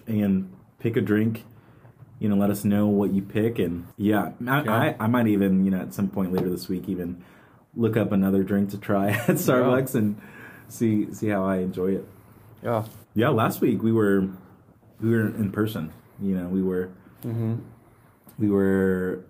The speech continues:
Speaker 1: recording our last episode, um, virtually
Speaker 2: Virtually.
Speaker 1: because covid kinda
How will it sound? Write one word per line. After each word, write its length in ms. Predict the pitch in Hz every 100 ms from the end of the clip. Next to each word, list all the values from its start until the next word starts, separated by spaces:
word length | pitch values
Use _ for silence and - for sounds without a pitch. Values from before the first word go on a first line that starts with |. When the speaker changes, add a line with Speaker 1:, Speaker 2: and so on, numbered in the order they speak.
| -
Speaker 1:
recording 480 | 107 - 107 107 98
our 100 | 95
last 200 | 98 101
episode, 800 | 98 98 - 90 87 87 82 - - - - _ _ - - _ - -
um, 680 | 87 82 78 76 76 71 - - _
virtually 380 | - 95 113 80 76
Speaker 2:
Virtually. 160 | 107 107 -
Speaker 1:
because 760 | 104 - 92 90 90 - - - - -
covid 320 | - 110 98 -
kinda 320 | 95 90